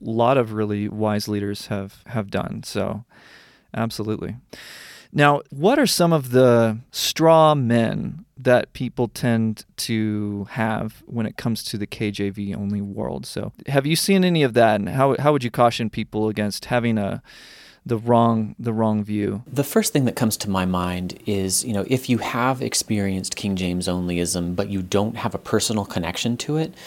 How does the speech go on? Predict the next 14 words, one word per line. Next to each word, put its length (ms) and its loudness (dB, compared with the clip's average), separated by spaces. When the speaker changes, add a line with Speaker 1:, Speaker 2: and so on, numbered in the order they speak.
Speaker 2:
my 180 0
guess 400 0
is 180 0
that 360 2
you 160 0
saw 320 2
it 180 -2
in 180 -2
some 240 2
sort 220 -2
of 100 -4
social 360 0
media 400 0
forum. 480 0